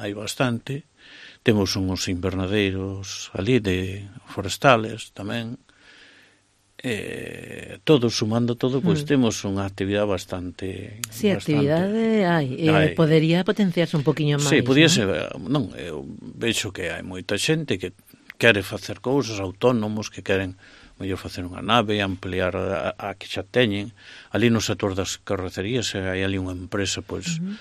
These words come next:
Speaker 1: moi, moi potente, con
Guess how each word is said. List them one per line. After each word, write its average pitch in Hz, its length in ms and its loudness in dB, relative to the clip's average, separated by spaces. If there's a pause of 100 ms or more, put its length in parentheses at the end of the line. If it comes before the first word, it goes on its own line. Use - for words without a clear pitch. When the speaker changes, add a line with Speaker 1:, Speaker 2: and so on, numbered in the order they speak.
(360)
Speaker 1:
moi, 107 640 8
moi 107 480 2
potente, 92 800 -2
con 95 640 -6